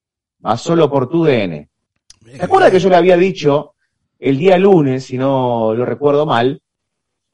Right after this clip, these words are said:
Speaker 1: que el relator y comentarista de un canal de T V abierta del fútbol mexicano tuvieron al borde de dejar de transmitir porque en la Liga M X quisieron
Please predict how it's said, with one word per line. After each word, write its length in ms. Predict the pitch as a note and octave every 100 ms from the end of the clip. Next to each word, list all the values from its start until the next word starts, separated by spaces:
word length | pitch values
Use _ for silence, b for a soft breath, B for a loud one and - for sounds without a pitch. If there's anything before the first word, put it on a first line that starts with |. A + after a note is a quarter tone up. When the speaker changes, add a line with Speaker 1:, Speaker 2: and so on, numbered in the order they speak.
| _ _
Speaker 1:
que 140 | D3
el 100 | D3
relator 800 | D3 D#3 D3+ D3+ G3+ D3+ F2 - _ _ _
y 200 | - C#3
comentarista 1120 | - D3 C#3+ C#3+ D3 D3+ F#3+ F#3 - A2+ - _ _ _ _ _ _ _
de 200 | E2+ F2+
un 140 | A2+
canal 420 | B2 A#2+ C3+ B2
de 100 | G2+
T 160 | F#2 F#2+
V 140 | A2+
abierta 480 | C3 D3+ D3 A#2+ G2
del 140 | F#2+
fútbol 320 | F#2 A2+ A#2+ A#2+
mexicano 880 | B2+ D#3 D3 F#3 D3 C#3+ E3+ G#3 - _ _ _ _ _ _ _ _ _ _ _ _ _ _ _ _ _ _ _
tuvieron 360 | F#3 F#3 A3+ G#3+
al 140 | F#3
borde 300 | F#3+ G#3+ G#3
de 60 | F#3
dejar 320 | D#3+ F3+ F#3+
de 80 | D#3
transmitir 500 | D#3 C#3+ C3 F#3 F#3
porque 360 | E3 E3 E3+
en 60 | D#3
la 100 | C#3+
Liga 200 | D#3 D#3+
M 160 | C#3+ C#3+
X 200 | C#3+ C3+
quisieron 520 | C3 D3+ D3+ E3